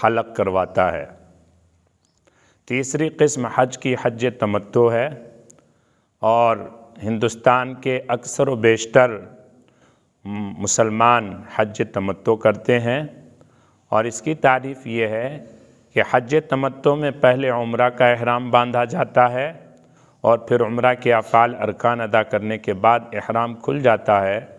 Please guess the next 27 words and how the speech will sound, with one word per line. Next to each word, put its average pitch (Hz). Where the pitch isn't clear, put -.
اور 131
پھر 139
حج 143
کے 160
دنوں 131
میں 123
حج 131
کا 127
احرام 113
باندھا 101
جاتا 90
ہے، 87
اور 117
پھر 123
حج 139
کیا 107
جاتا 80
ہے۔ 71
حج 143
کی 175
تینوں 156
قسموں 143
میں 123
سے 120
سب 135
سے 139
افضل 120